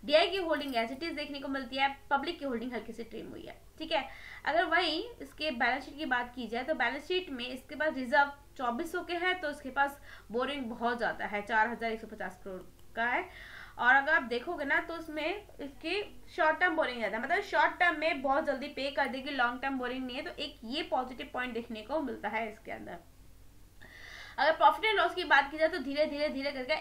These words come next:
इस बार जो मार्च में इसका रे-, sales हुई वो बहुत कम हुई है and company पिछले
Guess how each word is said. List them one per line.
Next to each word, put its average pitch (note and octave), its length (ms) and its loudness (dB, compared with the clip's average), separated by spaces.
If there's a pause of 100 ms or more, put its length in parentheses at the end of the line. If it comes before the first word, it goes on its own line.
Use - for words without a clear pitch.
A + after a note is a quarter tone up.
इस E4+ 140 4
बार D4+ 200 8
जो D#4+ 140 2
मार्च B3 360 4
में D#4+ 200 -2
इसका C#4+ 300 -2
रे-, C#4 260 -2
sales C4 360 -4
हुई C#4 140 -6
वो A#3+ 200 -2
बहुत A3 240 4
कम A3 140 6
हुई A#3+ 220 0
है D#4 200 2 (1000)
and E4+ 180 8
company D#4 500 4
पिछले D#4 340 2